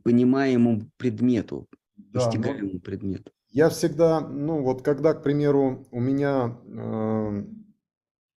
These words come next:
Speaker 2: когда я это слышу, да, я стараюсь поставить себя на место этого человека и понять, как он чувствует себя, да. Я, допустим, слух у меня очень плохой, я больше воспринимаю мир зрительно.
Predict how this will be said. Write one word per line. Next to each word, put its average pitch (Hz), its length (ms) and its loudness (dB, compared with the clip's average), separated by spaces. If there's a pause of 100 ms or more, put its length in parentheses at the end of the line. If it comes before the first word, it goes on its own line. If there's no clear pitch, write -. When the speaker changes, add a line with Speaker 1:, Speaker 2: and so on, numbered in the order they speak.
(320)
Speaker 2:
когда 131 280 4
я 139 160 8
это 143 180 2
слышу, 208 480 -4
да, 135 220 2
я 131 240 0
стараюсь 160 460 0
поставить 151 560 -2
себя 135 440 2
на 107 140 -2
место 123 340 -2
этого 127 280 -2
человека 196 480 -2
и 139 420 -4 (460)
понять, 143 440 2
как 156 240 2
он 165 120 2
чувствует 143 640 -4
себя, 101 320 -4
да. 143 360 -2
Я, 123 240 4
допустим, 165 640 -2 (260)
слух 185 360 -2
у 185 40 6
меня 165 220 2
очень 147 360 2
плохой, 127 420 -2
я 147 300 4
больше 151 540 -2
воспринимаю 156 760 -2
мир 160 260 0
зрительно. 123 840 -4